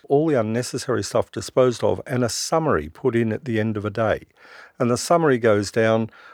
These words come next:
whether it's to the hippocampus, whether this goes into a kind of v-, vaguely retrievable memory or just endocrine responses respond to that. A whole lot of housekeeping work is done at the end of a day or at the end of a second day or whatever.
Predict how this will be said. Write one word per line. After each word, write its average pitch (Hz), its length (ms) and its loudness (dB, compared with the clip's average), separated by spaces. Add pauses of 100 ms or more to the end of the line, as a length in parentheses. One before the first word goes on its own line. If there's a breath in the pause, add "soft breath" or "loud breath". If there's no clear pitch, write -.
(140 soft breath)
whether 147 260 6
it's 117 160 0
to 143 100 -6
the 120 120 -2
hippocampus, 113 840 -4
whether 113 200 -2
this 110 200 -8
goes 110 300 2
into 107 220 -4
a 101 60 -6
kind 107 260 -2
of 95 160 -8 (140)
v-, 113 280 -6
vaguely 120 600 2
retrievable 110 640 0
memory 110 460 -2
or 113 140 0
just 101 420 -4
endocrine 120 580 2
responses 113 640 -2
respond 110 500 -4
to 165 200 0
that. 98 260 2 (540 loud breath)
A 107 60 0
whole 190 320 2
lot 151 120 4
of 117 120 0
housekeeping 107 800 -6
work 98 280 -4
is 98 140 -8
done 110 240 0
at - 140 -6
the 113 180 -2
end 117 200 0
of 107 100 -2
a 101 80 0
day 98 640 -8 (500 soft breath)
or 131 100 4
at 127 80 2
the 120 120 2
end 110 120 2
of 98 80 -4
a 98 60 -2
second 110 460 -2
day 107 260 2
or 110 160 2
whatever. 101 440 -6